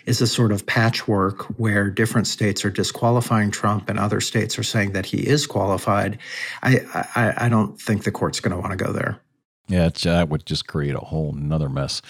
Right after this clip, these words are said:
Speaker 2: Well, anyway, let's talk about the National Rifle Association situation and free speech. What, there's a, another one. We have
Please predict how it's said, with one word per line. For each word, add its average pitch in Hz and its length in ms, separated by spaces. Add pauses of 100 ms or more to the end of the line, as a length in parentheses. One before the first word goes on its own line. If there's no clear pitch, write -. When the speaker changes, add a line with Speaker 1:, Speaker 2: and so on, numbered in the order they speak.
(400)
Speaker 2:
Well, 135 80
anyway, 131 180
let's 135 220
talk 180 260
about 104 440 (240)
the 110 100
National 110 500
Rifle 107 360
Association 90 760
situation 95 840
and 95 720
free 120 160
speech. - 640 (180)
What, 95 300 (260)
there's 104 260
a, 85 240
another 123 340
one. 87 180
We 85 120
have 98 240